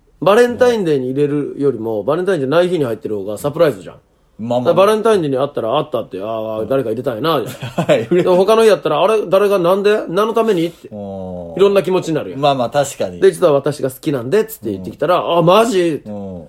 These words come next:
Speaker 1: すごいサプライズじゃん。
Speaker 2: まあ、サプライズですね。
Speaker 1: なるじゃん。
Speaker 2: いや、なりますけど。
Speaker 1: うん。
Speaker 2: いや、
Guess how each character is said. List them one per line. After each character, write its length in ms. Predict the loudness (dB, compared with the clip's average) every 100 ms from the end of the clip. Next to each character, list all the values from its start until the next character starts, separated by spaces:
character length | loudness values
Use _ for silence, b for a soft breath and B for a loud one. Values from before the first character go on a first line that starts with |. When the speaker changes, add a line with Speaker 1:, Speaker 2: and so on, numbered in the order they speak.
| _
Speaker 1:
す 160 | -6 2
ご 180 | 4
い 40 | 4
サ 120 | 0
プ 120 | 2
ラ 80 | 0
イ 40 | 0
ズ 80 |
じ 100 | -6
ゃ 40 | -14
ん。 40 | -10
Speaker 2:
ま 80 |
あ、 20 | -6
サ 160 | -4
プ 100 | 0
ラ 100 | 2 2
イ 60 |
ズ 80 | -2
で 80 | -12
す 80 | -10
ね。 320 | -10 -10 -14 _ _ _ _ _ -10
Speaker 1:
な 100 | -10
る 80 | -10
じ 80 |
ゃ 60 | -18
ん。 180 | -8 -6
Speaker 2:
い 100 | -2
や、 100 | 0
な 200 | 0 2
り 100 | 2
ま 160 | 6 4
す 100 | 4
け 100 | -2
ど。 80 | -2 B -10
Speaker 1:
う 60 | -2
ん。 40 |
Speaker 2:
い 20 |
や、 180 | 2 2